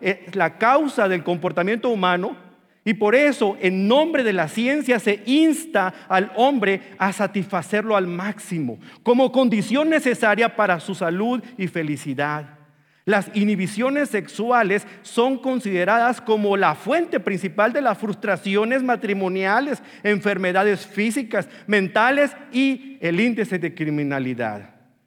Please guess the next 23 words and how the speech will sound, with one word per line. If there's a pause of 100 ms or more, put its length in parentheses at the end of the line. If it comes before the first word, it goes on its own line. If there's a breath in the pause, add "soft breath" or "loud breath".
(480)
Se
ridiculiza
la
castidad
sexual
como,
como
una
actitud
mojigata
y
supersticiosa. (880)
Y
la
fide-,
fidelidad
marital
es
estigmatizada
como, (220 loud breath)
como
hipocresía
anticuada.